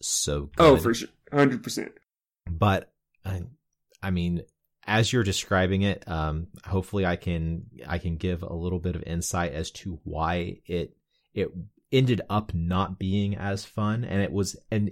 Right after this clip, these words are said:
Speaker 1: this is entirely a pacing issue. We were literally running the entire session from one problem that we didn't care about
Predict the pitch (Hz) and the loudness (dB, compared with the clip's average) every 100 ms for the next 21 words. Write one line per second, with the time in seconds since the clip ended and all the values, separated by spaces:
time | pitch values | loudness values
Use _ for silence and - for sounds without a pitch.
0 | - 135 - 139 123 110 - 113 123 113 | -2 -2 0 -2 0 -2 0 2 2 2
1 | 107 - 98 - 90 87 82 82 - 87 | 0 0 -4 -2 -4 -2 -4 -4 -4 -6
2 | - - 67 - _ - _ _ _ - | -6 -8 -10 -12 _ -20 _ _ _ -6
3 | 90 120 156 143 117 110 123 139 123 110 | 4 8 10 8 6 6 8 10 10 6
4 | 92 78 78 - - - - 92 92 113 | 4 0 -2 -10 -20 -20 -4 0 8 10
5 | 135 117 95 85 78 78 - _ 85 85 | 12 10 8 4 0 -4 -8 _ -2 0
6 | - - 123 120 117 - 110 92 - 82 | -2 4 8 8 6 4 4 2 2 -2
7 | 76 - - - _ _ 110 95 87 - | -2 -6 -16 -20 _ _ 4 4 4 -2
8 | _ _ 85 82 110 110 107 123 107 98 | _ _ 2 8 10 10 6 8 8 8
9 | 98 92 90 _ - 87 90 101 98 113 | 6 4 2 _ 0 4 4 4 4 4
10 | - 95 82 80 78 - | 6 6 8 4 0 2